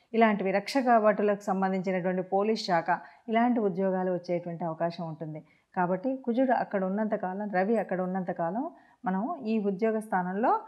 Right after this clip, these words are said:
ఆ, అప్లై చేసుకునేవాళ్ళు, ప్రయత్నం చేసుకునేవాళ్ళు, అవకాశం ఉన్నవాళ్ళు తప్పకుండా ప్రయత్నం చేసినట్టయితే ఈ చక్కటి అవకాశం అయితే వినియోగించుకునేటువంటి స్థితి ఉంటుంది.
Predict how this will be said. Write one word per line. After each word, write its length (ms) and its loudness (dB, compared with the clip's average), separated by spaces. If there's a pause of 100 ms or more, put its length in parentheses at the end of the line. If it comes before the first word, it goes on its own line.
(280)
ఆ, 520 -2 (120)
అప్లై 260 2 (100)
చేసుకునేవాళ్ళు, 640 0
ప్రయత్నం 500 0
చేసుకునేవాళ్ళు, 600 0
అవకాశం 520 2
ఉన్నవాళ్ళు 400 0
తప్పకుండా 480 -4
ప్రయత్నం 520 -4
చేసినట్టయితే 560 -4
ఈ 320 -2
చక్కటి 360 -4
అవకాశం 400 -2
అయితే 220 -6
వినియోగించుకునేటువంటి 1000 -6
స్థితి 260 -4
ఉంటుంది. 420 -8